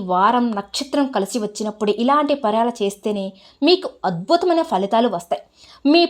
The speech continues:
పిల్లల యొక్క మంచి వృద్ధిలోకి వస్తారు. కాబట్టి ఈ వీడియోలో చెప్పిన విధంగా ఈ పరిహారం అనేది చేసుకోండి, ఇక మీకు అంతా కూడా శుభమే జరుగుతుందండి.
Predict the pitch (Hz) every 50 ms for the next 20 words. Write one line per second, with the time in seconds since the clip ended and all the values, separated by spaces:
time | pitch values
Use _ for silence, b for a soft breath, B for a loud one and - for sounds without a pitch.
0 | - - 294 285 311 359 381 349 - - 294 269 233 220 233 262 285 277 - 359
1 | - - _ _ _ _ - 247 202 202 208 339 349 339 330 339 330 254 - -
2 | - 226 214 202 190 - - 185 185 185 214 208 214 220 190 - - 202 220 240
3 | 240 208 208 208 233 233 269 277 269 269 214 208 - - 254 247 226 202 180 185
4 | 190 185 180 180 180 185 185 180 180 B B B B B - 220 233 233 233 233
5 | - 196 180 196 220 240 247 247 240 226 226 240 240 - 202 196 - - 240 220
6 | 214 233 - _ _ _ _ 294 311 349 403 370 359 370 330 - - 185 180 180
7 | 190 208 214 214 - 269 262 262 226 208 214 214 b b b b b - - -
8 | 233 214 220 226 262 277 294 262 254 226 214 - 220 214 208 202 214